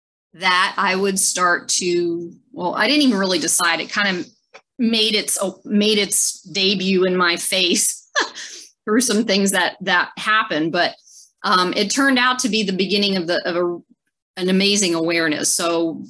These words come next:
especially between everything that had been going on for the last month, um, all these things opened up. I'm starting to see things differently, starting to learn things about myself differently, all this stuff. So, um,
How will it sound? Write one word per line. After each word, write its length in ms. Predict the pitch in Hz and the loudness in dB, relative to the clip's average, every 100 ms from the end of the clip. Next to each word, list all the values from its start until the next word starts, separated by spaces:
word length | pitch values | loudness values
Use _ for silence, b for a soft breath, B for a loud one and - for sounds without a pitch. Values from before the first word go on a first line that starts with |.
| - | -8
especially 400 | 190 285 320 214 | -2 0 0 0
between 260 | 208 202 | -2 0
everything 380 | 185 175 175 170 | 0 -2 -2 -2
that 180 | 165 156 | 0 -2
had 180 | 185 160 | -2 -2
been 160 | 175 | -2
going 280 | 165 170 170 | -2 -2 -2
on 320 | 170 170 165 | 0 0 -2
for 160 | - 160 | -6 -4
the 80 | 156 | 0
last 500 | 160 160 160 - - | 0 0 0 -2 -4
month, 380 | 156 - - - _ b b b b _ - | -6 -6 -12 -20 _ b b b b _ -4
um, 260 | 185 175 - | 0 0 0
all 180 | 185 196 | 0 2
these 200 | 214 - | 0 0
things 220 | 196 196 | 0 2
opened 320 | 175 175 175 | 0 0 0
up. 240 | 240 226 175 | 2 2 0
I'm 100 | 175 | -2
starting 280 | 175 165 | -2 0
to 60 | 165 | 0
see 240 | - 208 | -2 -2
things 300 | 202 180 170 | -4 -4 -4
differently, 880 | - 170 - 156 - 170 170 165 170 | -4 -6 -6 -8 -4 -2 0 0 0
starting 360 | - - 196 180 | -2 -2 0 0
to 60 | |
learn 260 | 170 175 180 | 0 0 -2
things 200 | 175 175 | -2 -4
about 200 | 170 156 | -4 -4
myself 500 | 160 160 - 214 - | -2 0 0 -2 -2
differently, 1000 | 190 190 165 147 170 170 170 165 160 - - | -4 -4 -6 -6 -4 -4 -2 -4 -8 -10 -4
all 220 | 180 190 | 0 2
this 200 | 170 - | 0 -2
stuff. 300 | - - - | -4 -6 -4
So, 540 | - 208 185 185 180 B B B B _ - | 0 2 2 0 -2 B B B B _ -4
um, 560 | 185 180 175 165 160 | 2 2 2 0 -4